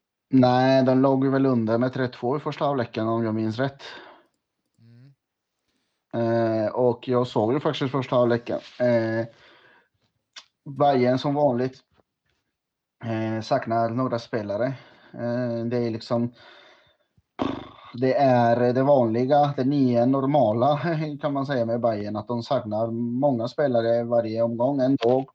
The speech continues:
Speaker 1: klarar de det, och precis som vi snackade om, eh, när de mötte landslaget, så, så har de en bredd trupp ändå, och, och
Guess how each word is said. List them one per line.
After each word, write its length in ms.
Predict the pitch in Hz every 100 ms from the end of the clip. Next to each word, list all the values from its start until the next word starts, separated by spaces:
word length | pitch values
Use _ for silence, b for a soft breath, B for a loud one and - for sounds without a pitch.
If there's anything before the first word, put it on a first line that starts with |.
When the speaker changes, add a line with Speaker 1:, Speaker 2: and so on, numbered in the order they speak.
| _
Speaker 1:
klarar 380 | 151 113 107 185
de 180 | 170
det, 180 | 127 117
och 220 | 113 117 B B B B B B B B B -
precis 280 | 151 151
som 100 | 135
vi 440 | 143 147 151 151 131
snackade 480 | - 151 135 - 120
om, 240 | 123 123
eh, 400 | 131 127 127 127 120 B B -
när 140 | 131
de 120 | 120
mötte 300 | 131 120 -
landslaget, 580 | 123 160 - 127 104 113
så, 340 | - 113 113
så 120 | 117 120
har 140 | 123
de 100 | 113
en 140 | 117
bredd 260 | 117 120 117
trupp 300 | - 127 -
ändå, 220 | 190 156 101
och, 580 | 101 98 107 107 92 120
och 380 | 110 98 95